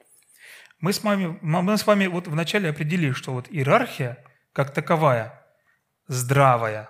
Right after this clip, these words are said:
подчеркиваю, здравая, нормальная иерархия, подчинение и так далее, да, нужны для целостного роста, развития и направления организации, там, да, или организма какого-то, да.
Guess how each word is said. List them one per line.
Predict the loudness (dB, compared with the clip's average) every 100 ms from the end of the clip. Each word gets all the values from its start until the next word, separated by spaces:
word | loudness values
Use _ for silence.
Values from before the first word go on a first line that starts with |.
| _ _ -10
подчеркиваю, | -8 0 0 0 -8 -10
здравая, | -4 0 2 2 2
нормальная | 0 -2 0 0 0 -2
иерархия, | -2 -2 -4 -12
подчинение | -10 -8 -6 -4 0 0 2 0 -2 -6 -18 _
и | -10
так | -4 -2
далее, | 0 0
да, | 0 -2 -4 -14 -20 -20 _ 0
нужны | 2 4 2 2
для | 4 2 2
целостного | 0 0 2 0 -2 -2
роста, | 0 -2 -4 -2
развития | 0 0 0 -2 -2 -4
и |
направления | -2 0 0 0 0 2
организации, | 0 -2 -4 0 2 2 -2 -10
там, | -12 -8
да, | -4 -2
или | -2 -4 -2
организма | -2 0 0 2 0 -2 -8
какого-то, | -10 -8 -8 -10 -10
да. | -10